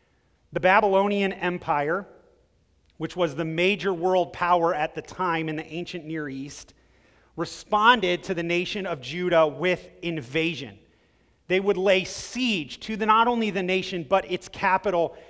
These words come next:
city. The Babylonians would completely destroy Jerusalem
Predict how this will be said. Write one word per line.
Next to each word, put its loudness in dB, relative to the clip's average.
city. -2
The -6
Babylonians 4
would 2
completely 0
destroy 2
Jerusalem -2